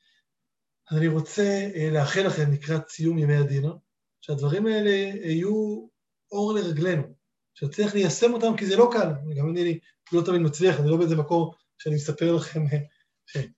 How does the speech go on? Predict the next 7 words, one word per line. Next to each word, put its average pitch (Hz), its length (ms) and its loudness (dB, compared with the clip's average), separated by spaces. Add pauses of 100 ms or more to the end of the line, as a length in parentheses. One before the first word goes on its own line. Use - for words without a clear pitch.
(140)
שאני 160 540 4
עושה 151 360 0
את 165 60 2
זה 147 160 -2
וכולי, 156 300 -4 (420)
אלא 135 120 -4
להפך, 143 400 -2